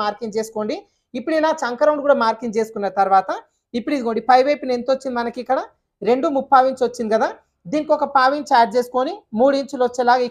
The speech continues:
కింద మార్కింగ్ చేసుకుందాం. ఇప్పుడు ఇక్కడ నుంచి ఇక్కడ వరకు ఇదిగోండి లైన్ అనేది డ్రా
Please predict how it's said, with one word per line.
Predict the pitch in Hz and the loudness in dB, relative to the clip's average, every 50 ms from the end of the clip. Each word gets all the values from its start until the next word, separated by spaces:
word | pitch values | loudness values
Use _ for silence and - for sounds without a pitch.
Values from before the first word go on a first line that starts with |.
| 247 | -6
కింద | 240 220 226 240 220 214 | -6 -6 -4 -4 -2 -2
మార్కింగ్ | 208 202 208 240 220 190 220 | -2 -2 -4 -8 -8 -6 -6
చేసుకుందాం. | 214 220 - 220 220 269 339 - - _ _ _ _ _ _ 254 | -8 -8 -8 -8 -6 -6 -8 -8 -12 _ _ _ _ _ _ -10
ఇప్పుడు | 240 294 285 277 | -6 -6 -6 -2
ఇక్కడ | - 302 302 302 | 0 0 0 0
నుంచి | 294 302 294 262 | -2 -4 -8 -6
ఇక్కడ | - 269 262 247 240 | -2 2 4 4 4
వరకు | 247 240 247 330 392 480 - _ _ _ _ _ _ - | 4 2 0 -4 -6 -6 -8 _ _ _ _ _ _ -8
ఇదిగోండి | 233 220 190 208 202 202 208 214 | -8 -6 -4 -4 -2 2 2 4
లైన్ | 220 240 247 233 | 2 2 0 0
అనేది | 233 254 240 185 | -2 -2 0 2
డ్రా | 214 208 | 2 2